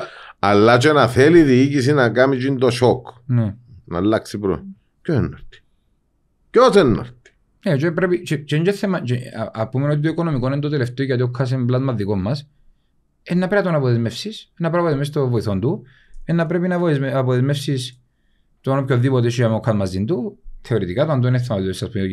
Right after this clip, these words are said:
Speaker 2: το γυμναστή, αν θέλει να τον κρατήσει, όχι. Και δεν ξέρεις ποιος είναι ο προπονητής, θα έρθει να σου φέρει βοηθόν, να σου φέρει. Και μεταγραφές δεν θα μπορεί, κάμερα να περιμένεις το Γενάρη.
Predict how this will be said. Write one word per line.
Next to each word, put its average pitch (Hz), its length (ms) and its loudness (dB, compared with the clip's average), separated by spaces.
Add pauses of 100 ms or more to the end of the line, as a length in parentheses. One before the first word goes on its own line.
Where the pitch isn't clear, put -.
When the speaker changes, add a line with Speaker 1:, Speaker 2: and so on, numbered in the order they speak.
(460)
Speaker 2:
το 135 120 0
γυμναστή, 113 600 0
αν 120 100 -4
θέλει 117 200 -2
να 107 100 -2
τον 92 80 -8
κρατήσει, 95 260 -4
όχι. 95 220 -4 (380)
Και - 160 -4
δεν 202 100 -2
ξέρεις - 240 -2
ποιος 143 100 -2
είναι 135 140 0
ο - 20 0
προπονητής, 120 360 -2 (140)
θα - 80 -2
έρθει 120 180 -4
να 117 60 -2
σου 113 80 -6
φέρει 117 120 -2
βοηθόν, 117 280 -2
να 120 80 0
σου 117 80 -2
φέρει. 110 160 -2 (280)
Και 180 360 0 (340)
μεταγραφές 123 460 0
δεν 147 100 -4
θα 147 100 -2
μπορεί, 113 220 0
κάμερα 113 240 0
να 123 80 2
περιμένεις 113 280 -2
το 135 60 -4
Γενάρη. 98 560 -2